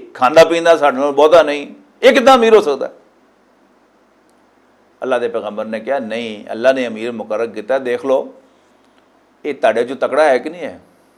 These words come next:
ਨੇਕ ਹੈ ਕਿ ਨਹੀਂ ਹੈ।" ਔਰ ਫਿਰ ਨਿਸ਼ਾਨੀ ਦੱਸੀ ਕਿ ਜਿਹੜੇ ਤਬਰੁਕਾਤ ਹਨ ਮੂਸਾ ਅਲੈਹਿਸਲਾਮ ਤੇ ਹਾਰੂਨ ਅਲੈਹਿਸਲਾਮ ਦੇ, ਜਿਹੜੇ ਤੁਸੀਂ ਲੱਭਦੇ ਫਿਰਦੇ ਹੋ,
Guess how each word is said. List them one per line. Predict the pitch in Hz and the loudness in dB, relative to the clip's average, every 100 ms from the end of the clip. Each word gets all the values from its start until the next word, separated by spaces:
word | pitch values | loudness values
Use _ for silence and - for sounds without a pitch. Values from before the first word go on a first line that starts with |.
| _ _ _ _ _ _ _ _ _ _ _ _ _ _ _ | _ _ _ _ _ _ _ _ _ _ _ _ _ _ _
ਨੇਕ | 123 156 143 | -2 -2 0
ਹੈ | 156 | -2
ਕਿ | - 156 | -2 -4
ਨਹੀਂ | 208 | -6
ਹੈ।" | 165 90 - _ _ _ _ _ _ _ _ _ _ _ - | -8 -12 -16 _ _ _ _ _ _ _ _ _ _ _ 2
ਔਰ | 175 | 2
ਫਿਰ | 185 233 | 6 6
ਨਿਸ਼ਾਨੀ | 220 220 190 254 | 6 4 4 6
ਦੱਸੀ | 214 185 160 107 - _ _ _ _ _ _ | 4 0 -4 -8 -14 _ _ _ _ _ _
ਕਿ | 147 | -6
ਜਿਹੜੇ | 143 165 | 0 0
ਤਬਰੁਕਾਤ | 160 139 143 120 139 156 | 0 0 0 4 4 4
ਹਨ | 151 | 2
ਮੂਸਾ | 143 131 143 | 0 0 2
ਅਲੈਹਿਸਲਾਮ | 135 131 127 127 127 | 2 0 0 0 0
ਤੇ | 127 | -4
ਹਾਰੂਨ | 113 117 127 | -4 -4 -4
ਅਲੈਹਿਸਲਾਮ | 123 117 120 117 123 | -4 -4 -2 -2 -2
ਦੇ, | 110 92 - _ _ _ _ _ | -8 -10 -16 _ _ _ _ _
ਜਿਹੜੇ | 131 | -6
ਤੁਸੀਂ | 131 123 | -6 -6
ਲੱਭਦੇ | 127 139 147 | -4 0 2
ਫਿਰਦੇ | - 131 127 | 2 -2 0
ਹੋ, | 143 202 - | 0 0 -6